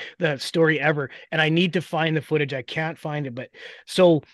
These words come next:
I was kinda like, he was shooting with a bow. So we knew we had to get close, but we knew that we could really call him in close there. So because there's no undergrowth, we were, we were guy, um, calling, and we had this one bull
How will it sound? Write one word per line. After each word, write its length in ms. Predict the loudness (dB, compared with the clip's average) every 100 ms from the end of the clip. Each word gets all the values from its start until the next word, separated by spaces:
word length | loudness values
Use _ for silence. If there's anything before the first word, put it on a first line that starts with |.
| _ _
I 180 | 2 4
was 180 | 2 0
kinda 460 | -6 -2 0 0
like, 140 | -2 -4
he 140 | -2
was 120 | -4
shooting 300 | -2 -2 0
with 100 | 0
a 60 | -2
bow. 260 | 0 0 0
So 160 | -6
we 100 | -6
knew 200 | -2 0
we 80 | 0
had 140 | 0
to 40 | -2
get 200 | -4 -2
close, 340 | 0 0 0
but 160 | -8 -6
we 100 | 0
knew 220 | 2 4
that 180 | 2 0 -4
we 140 | -4
could 160 | -4 -6
really 340 | 0 0 0 _ -4
call 240 | -2 0
him 100 | -2
in 120 | -6
close 360 | -6 -6 -6 -6
there. 220 | -8 -8 -12 -16 -16
So 380 | 2 6 6 4 _ _ _ -4
because 360 | -2 2 2
there's 160 | 2 0
no 200 | 0 0
undergrowth, 640 | 0 2 2 0 0 -4 -16 _
we 400 | -4 0 2 0
were, 380 | -2 -2 -2 -6 -10
we 160 | -2 0
were 140 | 0
guy, 320 | 0 0 0
um, 520 | -2 -4 -4 -6 -12 -16 -2
calling, 480 | 4 6 6 4 0
and 160 | -4
we 80 | -2
had 140 | -2
this 180 | -4 -8
one 280 | -2 0 0
bull 460 | 4 4 6 4